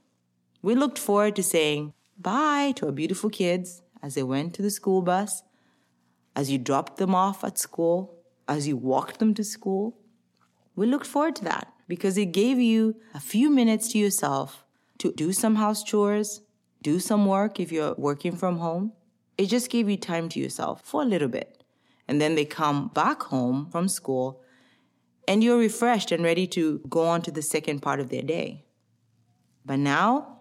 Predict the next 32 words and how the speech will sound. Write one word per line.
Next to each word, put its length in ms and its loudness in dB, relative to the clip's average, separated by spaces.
that's 300 -10
no 120 0
more. 360 -2
Before 280 0
the 120 0
pandemic, 500 2
kids 320 0
had 300 -2
sports, 840 -2
after-school 580 0
programs. 880 -2
Weekends 420 2
were 120 4
filled 680 2
with 400 -4
things 480 2
to 160 -4
do. 640 -2
Those 160 -2
play 400 2
dates. 500 -2
Drop 300 0
them 160 4
off 160 0
at 60 -2
the 60 0
park 520 0
and 120 -4
they 100 -2
play 520 0
all 240 2
day. 400 0